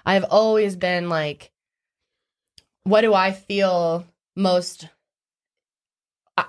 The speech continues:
I don't know. It's, like, something where I just internally feel like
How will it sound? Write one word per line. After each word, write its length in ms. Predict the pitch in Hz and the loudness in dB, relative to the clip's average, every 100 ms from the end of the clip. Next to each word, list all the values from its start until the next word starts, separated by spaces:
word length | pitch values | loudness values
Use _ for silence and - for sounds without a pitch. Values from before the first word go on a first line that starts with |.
| - | -2
I 120 | 208 | 0
don't 120 | 247 240 | 2 4
know. 100 | 175 | 4
It's, 200 | 175 208 | 2 0
like, 160 | 196 | -2
something 340 | 214 208 214 196 | -4 -6 -4 0
where 120 | 180 | 0
I 100 | 170 | 0
just 180 | 170 - | -2 -6
internally 640 | 165 - 180 170 170 156 | -8 -6 -4 -2 -2 -2
feel 640 | 156 - 151 143 143 135 _ _ _ _ _ _ _ _ - | -6 -2 2 2 0 -4 _ _ _ _ _ _ _ _ 0
like 260 | 170 147 | 2 2